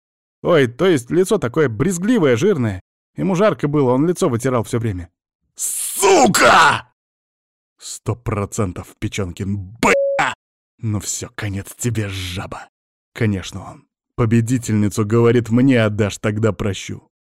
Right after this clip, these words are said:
Я долблю по кнопке вызова лифта. "Ну же!"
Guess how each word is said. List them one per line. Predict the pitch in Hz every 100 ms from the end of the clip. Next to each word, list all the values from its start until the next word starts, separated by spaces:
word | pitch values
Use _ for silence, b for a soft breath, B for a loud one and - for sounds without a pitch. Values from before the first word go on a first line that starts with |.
| _ _ _ _ _ _ _ _ _ _
Я | 101 110 127
долблю | 127 127 120 135
по | 120 110
кнопке | 120 120 -
вызова | 107 117 110 107
лифта. | 117 110 - - -
"Ну | 143 135 147 160
же!" | 110 92 76